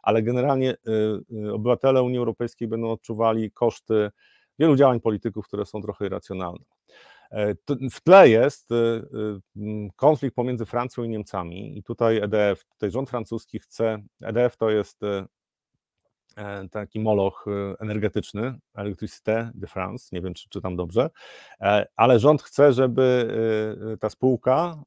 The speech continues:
e, dostarczała energię po kosztach niższych, niż wynikałoby to z kosztów wytworzenia tej energii, ale kosztów uwzględniających również remonty generalne reaktorów, bo Unia ma, e, Francja ma reaktory, które wymagają, e,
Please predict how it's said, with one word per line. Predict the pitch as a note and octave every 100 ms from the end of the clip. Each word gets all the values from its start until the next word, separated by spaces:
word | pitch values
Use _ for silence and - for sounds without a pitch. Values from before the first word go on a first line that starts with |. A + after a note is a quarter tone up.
| -
e, | A2+ A2+
dostarczała | G#2+ - A2+ - B2 A#2+ A#2
energię | A#2 A#2+ A2+ A2+
po | -
kosztach | - A#2 - A2 -
niższych, | A2+ B2 - - A#2
niż | A#2 G#2
wynikałoby | A2 A2 - A2 G#2+ G2+ G#2+
to | - G#2 G2+
z | F#2 F#2+ G#2 G2+ - _ _ _
kosztów | - D3+ - F2 -
wytworzenia | F#2+ - G2+ G#2+ G2
tej | G2+
energii, | G#2+ C3+ B2
ale | A2+
kosztów | - D3 - A2+
uwzględniających | A2+ A2 A#2 A#2 A#2 B2+ B2+ A#2+ A#2
również | A#2+ A2+ A#2 A2+ -
remonty | - G#2+ A2+ A#2+ A#2 - G#2+
generalne | F#2+ G#2+ G#2 A2+ A2+ G#2+ G#2+ G#2+ _ _ _ _
reaktorów, | G#2 A2+ A2+ - G#2 E2+ -
bo | F#2 G#2 G#2
Unia | - A#2+ A#2+ A#2
ma, | A#2 A2+ A2+ A2 -
e, | A2 G#2+ F#2+
Francja | C#3 C3 A#2+
ma | A#2 A2+
reaktory, | A2 G#2 C#3 B2+ A#2+
które | - A2
wymagają, | A2 A2+ A2 A2 A2+ A2+ A2+ A2+ A2 -
e, | G#2